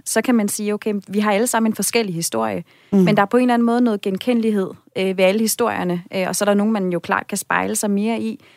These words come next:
Speaker 2: Mm.
Speaker 1: Men, øh, men start med at gå ind på, på, øh, på, på de to, øh, både på Facebook og på Instagram, og så er der jo også en hjemmeside,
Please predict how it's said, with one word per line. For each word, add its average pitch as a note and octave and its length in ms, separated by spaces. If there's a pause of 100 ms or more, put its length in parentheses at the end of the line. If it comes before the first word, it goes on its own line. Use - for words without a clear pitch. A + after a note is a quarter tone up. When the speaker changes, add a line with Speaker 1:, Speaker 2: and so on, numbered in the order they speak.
(120)
Speaker 2:
Mm. F3 60
Speaker 1:
Men, G3 260
øh, F3+ 180
men F#3 120
start - 260
med A#3+ 100
at A3+ 60
gå A#3 80
ind A3+ 180
på, A3 180
på, F#3 440
øh, F3+ 220
på, G#3 100 (240)
på A3 60
de G3 120
to, - 340
øh, F#3 280
både G3+ 120
på A3 100
Facebook A3+ 440
og G#3 100
på - 60
Instagram, G#3 600
og G3+ 80
så G#3 100
er G3+ 80
der G#3 60
jo G3+ 60
også G#3 180
en G#3 60
hjemmeside, G#3 540